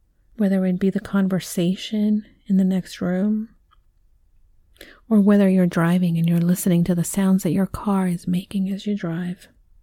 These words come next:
or you're laying in bed, hearing the crickets chirping, or the birds in the morning. Sometimes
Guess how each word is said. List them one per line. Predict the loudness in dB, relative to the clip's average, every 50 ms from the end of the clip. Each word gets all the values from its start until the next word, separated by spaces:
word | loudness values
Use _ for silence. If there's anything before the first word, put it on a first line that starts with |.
| _ _ _ _ _ _ _ -20 _ _ _ _ _ _ _ _ -20 _ _ _ -20 _ _ _ _ _ _ _ _ _ _ _
or | -2 0 0 2 2 0 -2 -4 -6 -8 _ _ _ _ _ _ _ -20 _ _ _ _ _
you're | _ -2 0 2
laying | 4 4 4 4 2
in | 4 2 2
bed, | 2 2 0 -2 -2 -4 -8 -10 -16 -20 _ _ _ _ _ -20 -20 -20 _ -20 _
hearing | -20 0 2 4 4 4 4 2
the | 2 0
crickets | 0 -2 -2 -2 0 0 0 -4 -4 -4 -8
chirping, | -6 -2 0 0 0 0 -2 -2 -2 -2 -2 -4 -8 _ -20 _ _ -20 -20 -20 -20 -20 -20 -20 -20 -20 -20 _ -20 -20 -20 -20 -20 -20 -20 -20 _ -20 -20 -20 -20 _ _ _
or | 0 2 2 2 2 0 -2 -2 -4 -8 _ -20 -20 -20 _ _ _ _ _ -20 _ _ -20 -18 -2
the | 0 0
birds | 2 4 4 2 2 0 -2 -2 0
in | 0 2
the | 4
morning. | 4 4 4 4 2 2 0 -2 -4 -6 -12 -16 -20 -20 -20 _ -20 _ _ _ _ _ -20 -20 _ _ _ _ _ _ _ _ _ _ -20 -20 -20 _ -20 _ _ _ -20 -20 -20 _ _ _ _ _ _ _ _ _ _ -20 _ _ _ _ _ _ _ _ _ _ _ _ _ _ _ _ _ _ _ -20 -20 _ _
Sometimes | _ -12 -2 2 4 4 4 2 0 0 2 4 4 2 2 0 -4 -12 -20 -20